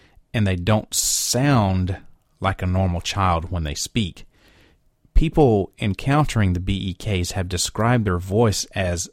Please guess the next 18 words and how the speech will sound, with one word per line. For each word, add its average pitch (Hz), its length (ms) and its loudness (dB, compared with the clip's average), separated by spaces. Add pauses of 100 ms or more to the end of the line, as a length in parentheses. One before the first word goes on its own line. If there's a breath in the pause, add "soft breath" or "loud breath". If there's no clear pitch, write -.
adult-sounding. 87 960 0 (480 loud breath)
They 92 140 -2
also 123 260 2
say 113 460 0
that 95 160 -2
they 90 140 -2
speak - 540 0
with 101 240 -6
an 87 240 -4 (220)
eloquentness 95 1040 -4 (480 soft breath)
that 87 260 -4
is 87 520 -4
mature 95 880 0 (320)
beyond 92 400 0
their 80 140 -4
years 92 480 2
as 76 160 -8
well, 95 420 0